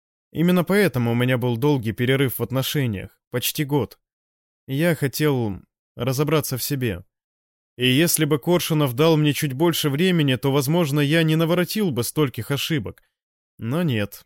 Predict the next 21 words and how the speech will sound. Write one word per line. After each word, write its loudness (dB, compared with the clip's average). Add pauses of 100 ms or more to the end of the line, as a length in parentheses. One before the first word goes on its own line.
(260)
он -4
зачем-то 0
взялся 0
устраивать 0
мою 0
личную -2
жизнь -2 (440)
и 0
буквально 4
насильно 2
познакомил 0
с -4
Татьяной. -6 (800)
А 0
потом 0
почти 0
сразу 0
появилась 2
Марина, -4 (460)
которая 4
неожиданно -2